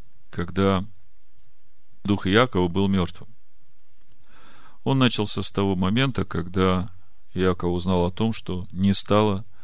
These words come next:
его сына Иосифа. И вот с этого момента Иаков в скорби, и он ничего не знает о том, что происходит с Иосифом. Заметьте, если вы придёте сегодня в традиционный иудаизм,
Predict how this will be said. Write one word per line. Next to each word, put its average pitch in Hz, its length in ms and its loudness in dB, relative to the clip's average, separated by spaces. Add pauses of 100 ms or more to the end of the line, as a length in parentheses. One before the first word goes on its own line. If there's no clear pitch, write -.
(180)
его 87 240 0
сына 87 360 -2
Иосифа. - 420 -6 (440)
И - 120 0
вот 123 420 0
с - 120 -6
этого 101 240 2
момента 107 600 2 (800)
Иаков 90 400 2
в - 60 -2
скорби, 113 500 4 (220)
и 101 100 -4
он 92 140 4
ничего 92 280 2
не 92 140 2
знает 90 320 0
о 90 40 -2
том, 107 220 2
что - 300 -4 (160)
происходит 85 640 -4 (300)
с - 140 -8
Иосифом. - 500 -4 (760)
Заметьте, 101 460 2
если 104 200 0
вы 101 100 2
придёте 98 420 0
сегодня 92 380 0
в - 20 -6
традиционный 90 680 0
иудаизм, 101 460 0